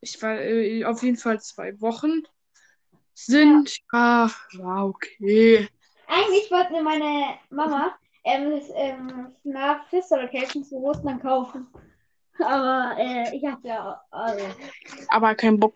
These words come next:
Speaker 1: zu warten.
Speaker 2: Nee, ich hab sie ja, also das wusste ich ja nicht, ich hab sie halt gestern schon gekauft, aber ich wusste nicht, dass es mir so ist. Deshalb geht's halt nicht mehr. Aber illegal.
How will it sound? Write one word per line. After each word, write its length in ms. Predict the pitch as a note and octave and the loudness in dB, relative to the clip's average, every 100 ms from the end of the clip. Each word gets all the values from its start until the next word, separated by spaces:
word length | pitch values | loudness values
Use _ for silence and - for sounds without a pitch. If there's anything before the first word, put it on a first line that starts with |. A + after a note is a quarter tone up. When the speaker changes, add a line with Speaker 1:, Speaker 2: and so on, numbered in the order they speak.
| - | -4
Speaker 1:
zu 140 | A3+ | -2
warten. 400 | G3+ G3+ G#3 G3+ G3 - A#3 - _ _ _ | 4 4 2 -2 -6 -10 -10 -12 _ _ _
Speaker 2:
Nee, 360 | D4+ E4+ F#4+ F#4 | 0 4 4 2
ich 80 | F4 | 2
hab 160 | F#4 F#4 | 0 0
sie 80 | |
ja, 200 | E4+ D#4 - | 2 4 4
also 180 | D#4 | 2
das 120 | C#4 E4+ | -2 -2
wusste 200 | G4+ E4+ | -2 -2
ich 60 | |
ja 60 | D#4+ | -2
nicht, 180 | D#4+ F4 | -2 -4
ich 160 | C4+ | -4
hab 140 | D#4+ E4+ | -4 -4
sie 80 | D#4 | 0
halt 280 | D4 D4 - | 0 0 -2
gestern 360 | D4+ F4 F4+ | -4 -4 -4
schon 100 | D4+ | -2
gekauft, 400 | C#4+ C#4+ C#4+ C#4+ - _ - | -2 0 0 0 -6 _ -6
aber 100 | C4 | -4
ich 100 | C#4+ | -2
wusste 200 | D#4 D4+ | -2 -2
nicht, 160 | C#4+ - | -4 -8
dass 100 | - | -16
es 60 | |
mir 160 | B3+ A3+ | -12 -10
so 240 | A#3 G#3+ - | -6 -6 -6
ist. 160 | A3 - _ | -14 -20 _
Deshalb 320 | G#3 A#3 F#3 - - - _ _ - | -16 -12 -12 -14 -20 -20 _ _ -14
geht's 180 | A#3 - | -14 -14
halt 100 | D3 | -16
nicht 160 | F3+ F#3+ | -14 -12
mehr. 260 | F#3+ A#3 A#3+ _ _ _ _ _ _ _ | -10 -12 -14 _ _ _ _ _ _ _
Aber 260 | A#3+ A3 G3 - - _ - - - _ _ - - C#4+ - - - - - - - - _ - | -8 -8 -10 -18 -20 _ -20 -20 -20 _ _ -20 -18 -18 -20 -20 -20 -18 -18 -16 -20 -20 _ -2
illegal. 760 | G4+ F4+ C4+ B3 B3+ C4+ B3+ | 4 4 4 2 4 4 2